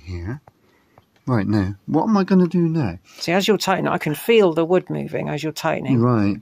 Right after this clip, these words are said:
Speaker 1: but what we, see, the thing is, we don't want
Speaker 2: No,
Speaker 1: to
Speaker 2: we
Speaker 1: put
Speaker 2: don't.
Speaker 1: pressure onto
Speaker 2: Exactly.
Speaker 1: the casing, which is what it
Speaker 2: Oh.
Speaker 1: seems. Can I do
Speaker 2: Yeah.
Speaker 1: anything at all with this?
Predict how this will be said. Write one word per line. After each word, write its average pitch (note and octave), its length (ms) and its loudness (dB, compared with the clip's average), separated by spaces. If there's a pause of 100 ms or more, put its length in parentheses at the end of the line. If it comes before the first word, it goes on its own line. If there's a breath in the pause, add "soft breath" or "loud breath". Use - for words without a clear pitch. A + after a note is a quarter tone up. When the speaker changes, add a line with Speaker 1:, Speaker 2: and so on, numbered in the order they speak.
Speaker 1:
but C3+ 180 0
what D#3 240 0
we, E3+ 240 4 (200 loud breath)
see, - 260 2
the D#3 120 2
thing G3 260 2
is, D#3+ 200 2 (240 soft breath)
we F3 220 2
don't A3 340 2
want F#3+ 220 4
Speaker 2:
No, F#3+ 160 4
Speaker 1:
to F#3+ 40 6
Speaker 2:
we F3+ 100 4
Speaker 1:
put G3 80 4
Speaker 2:
don't. G3+ 160 4
Speaker 1:
pressure G3 460 4
onto F#3 340 4
Speaker 2:
Exactly. E3+ 500 0
Speaker 1:
the - 40 -4
casing, G#3 800 2 (220 loud breath)
which F#3+ 200 0
is D#3+ 200 0
what E3+ 260 2
it D3+ 140 4
Speaker 2:
Oh. - 20 -6
Speaker 1:
seems. D3+ 680 2 (1200)
Can E3+ 160 2
I A#3 140 4
do G#3+ 160 0
Speaker 2:
Yeah. D#3+ 140 2
Speaker 1:
anything B3 520 4
at B3 180 -2
all C4 280 0
with C4+ 120 -2
this? C#4 360 -8